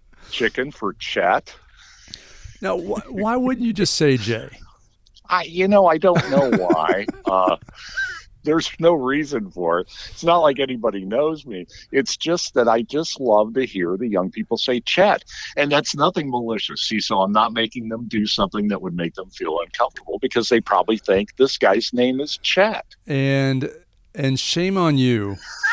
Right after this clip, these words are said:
Speaker 1: <laughs>
Speaker 2: for, for the
Speaker 1: Shame.
Speaker 2: guy behind you that is actually named Chet.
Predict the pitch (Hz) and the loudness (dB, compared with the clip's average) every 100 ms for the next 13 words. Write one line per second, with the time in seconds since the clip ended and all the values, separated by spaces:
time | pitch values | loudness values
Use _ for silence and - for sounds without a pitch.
0 | - - 622 622 - - - - - 110 | -2 -6 -8 -6 -4 -2 0 0 2 -2
1 | - 127 147 131 127 127 117 - - 139 | 0 0 2 4 4 4 2 0 -6 -8
2 | - - - 143 165 165 139 117 139 170 | -8 -4 0 4 4 4 2 2 2 2
3 | 208 180 135 151 160 147 117 113 117 98 | 2 0 0 2 4 4 2 2 0 -4
4 | - 170 185 - 170 143 143 131 120 - | -4 -2 -2 0 2 4 4 2 0 -4
5 | 117 - | -4 -6